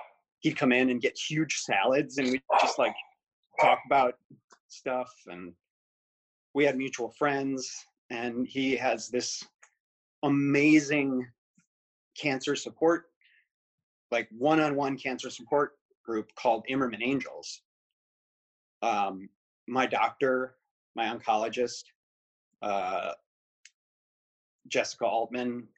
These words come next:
was close with him. In fact, she called him when I said, like, "I know Johnny Immerman."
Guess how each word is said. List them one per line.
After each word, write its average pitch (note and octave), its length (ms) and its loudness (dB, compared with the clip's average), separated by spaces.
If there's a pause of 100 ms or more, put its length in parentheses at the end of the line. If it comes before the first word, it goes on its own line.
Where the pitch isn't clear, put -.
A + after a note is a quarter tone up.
was A#2+ 220 -2
close C3+ 320 2
with C#3+ 140 2
him. C3+ 300 0 (260)
In B2 100 -2
fact, A#2 200 0
she - 220 -4
called B2 360 0
him D3 280 0 (600)
when B2 120 -2
I A#2+ 80 0
said, G#2 340 0
like, G2 220 -2
"I G2 100 -4
know A#2+ 440 2
Johnny G#2 260 -4
Immerman." G#2 440 -2